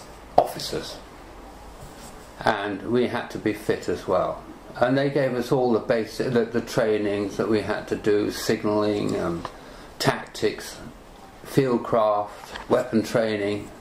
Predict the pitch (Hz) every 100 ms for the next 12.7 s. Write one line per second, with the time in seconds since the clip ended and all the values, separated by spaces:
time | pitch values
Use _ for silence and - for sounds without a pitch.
0 | - - 120 90 85 - 80 - - -
1 | - - - - - - - - - -
2 | - - - - 139 165 202 190 156 139
3 | 135 113 98 101 120 - 127 127 143 147
4 | 123 - - - - 123 135 - - 101
5 | - - 117 107 127 127 - - - -
6 | 117 135 117 101 92 85 - 101 92 92
7 | 95 95 80 - - - 90 87 82 -
8 | - - - - - - - - 160 185
9 | - 170 123 127 123 117 127 123 113 90
10 | 82 - - - 104 101 104 92 87 92
11 | 85 92 95 - - - - - - -
12 | - 113 113 117 147 147 120